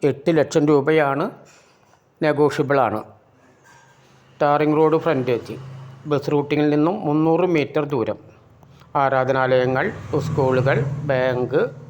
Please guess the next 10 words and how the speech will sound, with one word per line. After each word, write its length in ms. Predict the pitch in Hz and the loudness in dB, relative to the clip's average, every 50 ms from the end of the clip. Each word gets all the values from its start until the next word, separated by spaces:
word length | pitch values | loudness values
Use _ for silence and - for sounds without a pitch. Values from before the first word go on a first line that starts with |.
| 175 160 | -2 -2
എ 20 | 139 127 - - | -2 -2 -4 -4
ടി 100 | 139 135 131 135 165 | -6 -4 -2 -2 -4
എം, 80 | 220 - - - - | -4 -6 -12 -12 -6
സൂപ്പർ 320 | - 160 135 127 143 135 135 135 | -4 -4 -4 -2 -2 -2 -2 0
മാർക്കറ്റ്, 420 | 131 131 131 - 131 127 - 98 - - - - - - - - - - - - - - 170 | -2 -2 -2 -4 -6 -8 -8 -12 -14 -16 -20 -20 -20 -20 -20 -20 -20 -20 -20 -20 -10 -6 -6
എല്ലാ 180 | 170 175 202 226 220 220 | -4 -2 -2 -2 0 0
സൗകര്യങ്ങളും 520 | 214 180 160 151 147 147 139 143 165 214 226 156 | 0 0 2 2 0 0 0 0 -2 -4 -4 -2
വളരെ 260 | 139 127 131 170 214 233 - 143 | -2 0 0 -2 -2 -4 -4 -6
അടുത്തുണ്ട്. 380 | 127 - - 123 110 104 - - - _ _ _ _ _ _ _ _ _ _ _ _ _ _ _ _ _ _ _ _ _ _ _ _ _ _ _ _ _ _ _ _ _ - | -6 -8 -10 -12 -12 -12 -14 -16 -18 _ _ _ _ _ _ _ _ _ _ _ _ _ _ _ _ _ _ _ _ _ _ _ _ _ _ _ _ _ _ _ _ _ -6
മനോഹരമായ 760 | 127 131 139 147 147 - 156 160 175 175 170 156 147 151 | -4 -2 0 0 0 0 -2 -2 -2 0 0 0 0 0